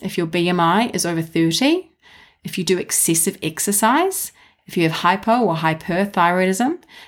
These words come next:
if you're in menopause or pregnancy, this will affect the hormones and your body's ability to use insulin effectively.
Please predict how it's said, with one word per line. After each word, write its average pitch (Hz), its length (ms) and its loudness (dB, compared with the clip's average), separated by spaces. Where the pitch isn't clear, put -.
if 165 160 -2
you're 165 80 0
in 156 80 2
menopause 156 640 -2
or 156 160 -4
pregnancy, 151 640 0
this 135 260 0
will 147 180 -2
affect - 480 -4
the 139 100 0
hormones 156 440 0
and 147 160 2
your 165 100 2
body's 156 340 2
ability 160 480 -2
to - 140 -4
use 160 220 0
insulin 160 420 -2
effectively. 160 680 -2